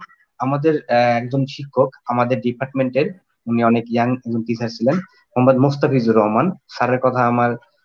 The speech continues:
খুব ভালো মনে আছে এবং খুব ভালো স্মরণ করি আর কি স্যারকে। তো স্যারের সঙ্গে আমার যে, আহ, ঘটনা আর কি,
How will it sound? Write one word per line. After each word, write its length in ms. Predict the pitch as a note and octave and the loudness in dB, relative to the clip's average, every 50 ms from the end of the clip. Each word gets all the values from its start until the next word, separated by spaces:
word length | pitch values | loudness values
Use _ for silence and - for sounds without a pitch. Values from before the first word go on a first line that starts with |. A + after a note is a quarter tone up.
| _ _ - | _ _ -12
খুব 180 | - - A#2+ A2+ | -8 -6 -4 -2
ভালো 240 | A2+ A#2 A#2+ B2+ B2+ | 0 2 2 4 4
মনে 240 | B2+ B2 B2 B2 B2+ | 4 4 4 4 2
আছে 220 | A#2+ A#2+ - C#3+ | 2 0 -2 -2
এবং 180 | C3 C3 B2+ B2+ | -2 -2 -2 -4
খুব 180 | - B2 A2+ A2+ | -4 -6 -4 -2
ভালো 260 | A2+ A2+ A2+ A#2 A#2 | 0 0 2 2 0
স্মরণ 320 | A2+ - A#2+ A#2+ A#2+ B2 | 0 -2 -2 0 0 0
করি 180 | A#2+ A#2+ A#2 A2+ | 0 0 0 0
আর 60 | A2 | 0
কি 100 | A2+ A2 | -2 -4
স্যারকে। 360 | - - A2+ - - C3 D#3 F3 - _ _ _ _ _ _ _ _ - - _ _ _ _ _ _ - | -6 -6 -6 -4 -4 -6 -6 -6 -8 _ _ _ _ _ _ _ _ -20 -20 _ _ _ _ _ _ 2
তো 140 | D3+ D3 | 4 4
স্যারের 200 | C#3+ C#3+ D3+ D#3+ | 4 2 0 0
সঙ্গে 300 | E3 - F#3 F#3 F3+ F3+ | 2 2 4 4 6 6
আমার 280 | F3+ F3+ F3+ F3+ F3 E3+ | 6 6 6 4 4 2
যে, 420 | E3+ E3+ E3+ E3+ E3+ E3+ E3 - - | 2 4 4 6 6 6 4 4 4
আহ, 400 | C3 C3 C3 C3 C3 C3 B2+ B2 | 4 6 6 4 4 2 0 -2
ঘটনা 400 | B2+ - C3+ C#3 C#3+ D#3 D3 D3 | -4 -2 -2 0 0 2 2 2
আর 80 | C#3+ C3 | 2 0
কি, 300 | C#3 - C3 D#3+ F#3+ | 0 -2 -4 -4 -6